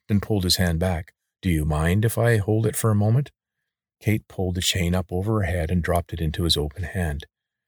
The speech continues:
Jorad examined the medallion from the bone nest and brought it out to meet his own and compare them side by side. He looked eagerly into Kate's eyes.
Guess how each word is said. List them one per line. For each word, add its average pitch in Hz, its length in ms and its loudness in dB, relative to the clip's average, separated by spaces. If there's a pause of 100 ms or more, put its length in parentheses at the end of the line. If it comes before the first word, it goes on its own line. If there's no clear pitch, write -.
(280)
Jorad 143 300 4
examined 123 560 2
the 135 60 4
medallion 90 500 0
from 110 160 -4
the 98 80 0
bone 78 320 0
nest 90 300 -2
and 92 100 0
brought 104 220 -2
it 98 100 -2
out 98 200 -2
to 92 100 -4
meet 90 200 -2
his 90 140 0
own 87 320 0 (220)
and 113 120 0
compare 120 380 2
them 95 120 0
side 90 300 0
by 85 140 0
side. 87 480 -2 (500)
He 92 80 -4
looked 80 240 -2
eagerly 78 420 -2
into 80 180 -6
Kate's 85 340 -2
eyes. 90 460 -4